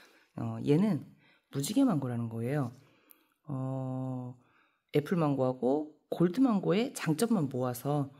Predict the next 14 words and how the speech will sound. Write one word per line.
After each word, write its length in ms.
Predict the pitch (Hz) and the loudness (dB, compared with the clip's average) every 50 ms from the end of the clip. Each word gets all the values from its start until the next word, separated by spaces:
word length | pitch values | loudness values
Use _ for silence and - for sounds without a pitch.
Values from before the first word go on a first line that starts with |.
| - _ _ _ | -20 _ _ _
어, 260 | - - 123 123 120 117 | -12 -10 -8 -8 -8 -6
만들어 400 | 120 123 127 127 143 139 139 131 | -4 -4 -2 0 0 0 0 0
놓은 280 | 127 120 117 117 117 | 0 -2 -2 -4 -4
품종이라는데 1000 | 117 - - 180 160 170 165 156 139 135 127 127 131 147 180 214 196 143 - - - - _ _ _ _ _ _ | -4 -2 -2 -2 0 0 -2 0 0 -2 -2 -2 -2 0 0 0 0 0 -2 -6 -14 -20 _ _ _ _ _ _
맛이 540 | - 202 214 208 226 226 220 214 202 175 - - | 0 0 2 2 2 2 4 4 2 2 0 -2
되게 160 | 160 156 160 | -4 -4 -4
좋아요. 460 | 156 - - 139 127 123 117 110 107 - _ _ _ _ _ _ _ | -4 -4 -4 -2 -2 0 -2 -4 -6 -10 _ _ _ _ _ _ _
우리 280 | - 143 143 143 139 - - - - - _ _ _ _ _ _ _ _ | -6 -4 -4 -4 -4 -6 -12 -20 -20 -20 _ _ _ _ _ _ _ _
맛도, 540 | - 170 180 175 - - - 202 202 180 156 - - - - - _ _ _ _ - - | 2 4 4 4 0 0 2 2 2 2 2 -2 -8 -14 -20 -20 _ _ _ _ -14 -10
어, 280 | 139 139 135 131 131 143 | -8 -6 -6 -6 -6 0
남동마이나 920 | - 151 147 156 185 185 185 180 165 156 147 143 139 135 131 131 127 123 127 | 2 2 4 4 4 2 2 2 2 2 2 2 2 0 0 0 -2 -2 -4
그 360 | - - 117 113 113 117 117 - - - - - - - - - _ | -6 -6 -4 -4 -4 -6 -8 -14 -20 -20 -20 -20 -20 -20 -20 -18 _
골드 240 | - - 143 139 156 | 0 0 2 2 2
망고처럼 760 | 160 147 139 135 127 - - - 139 160 208 185 143 - | 0 0 -2 -2 -6 -8 -8 -4 0 2 4 2 2 0